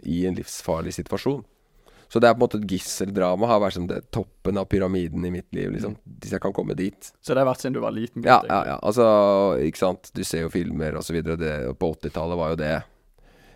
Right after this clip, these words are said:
Speaker 1: ekstremt mange sånne filmer. Kampsportfilmer og action og he-, helte, ikke sant? Nå er det jo bare masse sånn der, eh, animert skvip med Avengers og sånn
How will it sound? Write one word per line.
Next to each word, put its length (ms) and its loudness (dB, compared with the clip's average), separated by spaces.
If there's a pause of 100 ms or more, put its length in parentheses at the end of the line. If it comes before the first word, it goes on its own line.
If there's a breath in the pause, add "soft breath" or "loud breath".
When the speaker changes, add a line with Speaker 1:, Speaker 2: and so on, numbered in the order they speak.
(240 soft breath)
Speaker 1:
ekstremt 540 2
mange 180 4
sånne 260 0
filmer. 380 -2 (260)
Kampsportfilmer 960 -2
og 560 -2
action 440 -6
og 120 -2
he-, 300 -6
helte, 560 -2
ikke 80 -12
sant? 280 -2 (840 soft breath)
Nå 120 -2
er 120 2
det 80 2
jo 80 0
bare 180 2
masse 300 -4
sånn 160 -6
der, 100 -2
eh, 360 -4 (240)
animert 480 -2
skvip 640 -6
med 440 -4
Avengers 480 -6
og 160 -8
sånn 220 -14